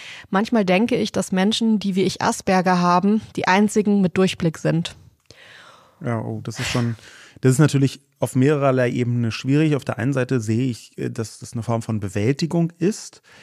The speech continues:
Speaker 2: Tatsächlich wird man gesellschaftlich, vorsichtig formuliert, nicht besonders glücklich und gut behandelt, wenn man, ähm, in bestimmten Bereichen des, äh, der, des Autismus-Spektrums unterwegs ist. Dann f-, gibt's auch schon richtige so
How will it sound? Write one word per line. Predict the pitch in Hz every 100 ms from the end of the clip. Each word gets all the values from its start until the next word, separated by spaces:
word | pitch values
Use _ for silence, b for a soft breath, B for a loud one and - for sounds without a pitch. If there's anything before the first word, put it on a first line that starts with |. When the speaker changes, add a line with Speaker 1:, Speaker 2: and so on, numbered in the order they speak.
| B B B _ -
Speaker 2:
Tatsächlich | 123 120 120 113
wird | 123
man | 127 120 113 104
gesellschaftlich, | - 110 117 - 131 - 123 - - _
vorsichtig | - 131 151 143 127
formuliert, | 135 123 120 123
nicht | 127 -
besonders | 117 120 117 -
glücklich | 135 185 220 208 -
und | 131 113
gut | - 208 -
behandelt, | 143 123 160 160 175 - B B B B
wenn | 139 127
man, | 127 120 123 - b b -
ähm, | 117 113 113 -
in | 113
bestimmten | 110 139 131
Bereichen | 117 117 127 113
des, | 113 - -
äh, | - 110
der, | 110 107 104 -
des | 104
Autismus-Spektrums | - 104 170 185 156 - 139 - 135 123 -
unterwegs | 123 113 139 -
ist. | 262 285 -
Dann | 123
f-, | 110 - 127
gibt's | 131
auch | 151
schon | - 123
richtige | 123 127 113
so | 117